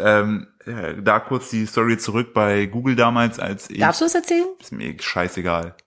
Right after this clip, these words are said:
Speaker 1: wirklich.
Speaker 2: Hast du's schon mal erzählt?
Speaker 1: Ich, ich werd's wahrscheinlich schon mal erzählt haben.
Speaker 2: Es ist so
Speaker 1: Ähm,
Speaker 2: funny.
Speaker 1: einem Freund, bei, der hat bei Google <laughs> gearbeitet.
Speaker 2: Äh, der hat
Speaker 1: Den
Speaker 2: bei Apple gearbeitet.
Speaker 1: Bei Apple, genau. Ein Freund damals hat bei Apple gearbeitet.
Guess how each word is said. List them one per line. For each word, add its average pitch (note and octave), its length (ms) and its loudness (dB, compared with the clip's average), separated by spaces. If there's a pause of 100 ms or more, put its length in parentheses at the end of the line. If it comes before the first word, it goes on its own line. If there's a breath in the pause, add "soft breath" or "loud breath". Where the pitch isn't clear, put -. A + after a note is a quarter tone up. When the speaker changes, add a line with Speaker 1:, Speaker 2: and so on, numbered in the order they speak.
Speaker 1:
wirklich. - 260 -6
Speaker 2:
Hast - 160 0
du's D#4+ 120 2
schon E4+ 120 2
mal E4+ 120 2
erzählt? F4 460 -4
Speaker 1:
Ich, - 420 -18
ich - 120 -12
werd's F#2 200 -2
wahrscheinlich G2+ 320 0
schon G2+ 140 -4
mal F2+ 80 0
erzählt F2 320 -6
haben. F#2+ 340 2
Speaker 2:
Es F3 160 -8
ist E3 120 -6
so E3+ 100 -4
Speaker 1:
Ähm, A2 200 4
Speaker 2:
funny. D#3+ 200 -8
Speaker 1:
einem C3 260 2
Freund, E3+ 320 2
bei, C3 180 4
der B2+ 200 2
hat A#2 120 -12
bei A#2+ 80 -4
Google A#2+ 220 -6
<laughs> A#2 200 -2
gearbeitet. B2 460 2
Speaker 2:
Äh, G#3+ 40 2
der A3 120 6
hat B3 60 2
Speaker 1:
Den B3+ 80 2
Speaker 2:
bei A#3+ 60 4
Apple C4 240 2
gearbeitet. E3 540 2
Speaker 1:
Bei C3 120 6
Apple, D3 200 2
genau. B2 160 4
Ein B2 120 0
Freund D#3+ 280 0
damals D3 340 2
hat B2+ 160 0
bei B2+ 100 4
Apple B2 260 0
gearbeitet. F#2+ 680 2